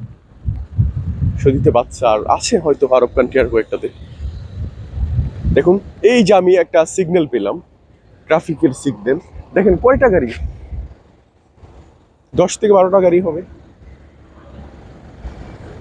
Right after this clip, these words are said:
এই যে দেখুন পুরো স্থাপত্যগুলো এখানে ইস-, ইসলামিক, ইসলামিক যে মসজিদের যেই ডিজাইন, সেই ডিজাইনের আদলে করা।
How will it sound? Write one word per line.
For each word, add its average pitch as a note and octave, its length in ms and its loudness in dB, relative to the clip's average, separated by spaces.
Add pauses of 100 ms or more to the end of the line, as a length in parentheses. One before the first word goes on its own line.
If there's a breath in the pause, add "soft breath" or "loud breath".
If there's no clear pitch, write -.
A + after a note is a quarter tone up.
(520)
এই G#2 80 -6
যে A2 180 0
দেখুন C#3+ 340 2 (760)
পুরো A#3+ 220 6
স্থাপত্যগুলো G#3 720 0
এখানে F#3+ 400 4
ইস-, F3+ 320 -2 (140)
ইসলামিক, A#3+ 580 0 (100)
ইসলামিক A3 580 0
যে F3 200 2 (360)
মসজিদের A#3+ 640 2
যেই G3+ 200 4
ডিজাইন, E3 440 2
সেই A3 240 -2
ডিজাইনের F#3+ 340 4
আদলে F3+ 280 4
করা। A2 280 2